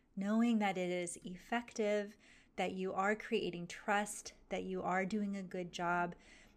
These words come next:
It's something that we can handle, and it's something that I love to help my clients get a better grip on so that they feel more in control. This is something where it's really important that you have a working perspective and a framework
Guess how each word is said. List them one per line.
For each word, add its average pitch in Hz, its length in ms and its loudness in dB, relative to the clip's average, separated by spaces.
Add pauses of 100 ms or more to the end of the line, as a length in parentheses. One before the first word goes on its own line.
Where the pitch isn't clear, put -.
(100)
It's 220 220 4
something 220 380 6
that 190 160 4
we 196 120 0
can 190 220 -2
handle, 180 640 4
and 185 180 -2
it's - 160 -4
something 190 320 -2
that 180 100 0
I 175 100 4
love 170 300 2
to 180 260 -2
help 185 260 -2
my 180 160 -2
clients 185 640 -4 (240)
get 190 280 4 (120)
a 196 80 0
better 175 600 2
grip 170 520 -2
on 247 460 4
so - 140 -6
that 190 120 -2
they 180 120 -2
feel 196 240 -2
more 190 180 0
in 170 160 -2
control. 170 600 0 (240)
This 226 140 -2
is 240 160 6
something 220 440 4
where 190 180 2
it's 185 240 -4
really 247 240 2
important 190 640 -2
that - 140 -6
you 196 180 -2
have 190 300 -2
a 180 140 -2
working 180 640 -4 (420)
perspective 202 720 0
and 202 100 -2
a 202 60 -4
framework 220 720 -2